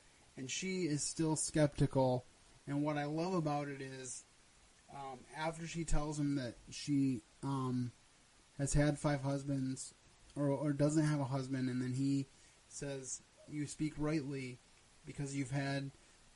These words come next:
several husbands, and the man you're now with is not your husband." And sh-,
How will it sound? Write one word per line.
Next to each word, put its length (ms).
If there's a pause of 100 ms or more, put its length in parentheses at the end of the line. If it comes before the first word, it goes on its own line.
(100)
several 420
husbands, 460
and 140
the 40
man 320
you're 140
now 300
with 340
is 160
not 320
your 160
husband." 540 (1000)
And 380
sh-, 160